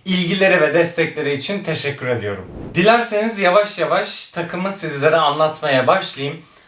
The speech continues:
Ondan öncesinde de dediğim gibi üzerinde Solaris Charon görüyorsunuz. Güzel bir kombinasyon yapacağım demiştim. Siyah, Evo'nun siyah modelini, siyah rengini o yüzden tercih ettim. Elimde Charon olduğu için.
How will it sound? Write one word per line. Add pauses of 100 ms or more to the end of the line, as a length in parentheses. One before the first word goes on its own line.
(180)
Ondan
öncesinde
de
dediğim
gibi
üzerinde
Solaris
Charon
görüyorsunuz. (460)
Güzel
bir
kombinasyon
yapacağım
demiştim. (400)
Siyah, (260)
Evo'nun
siyah
modelini, (220)
siyah
rengini
o
yüzden
tercih
ettim.
Elimde
Charon
olduğu
için.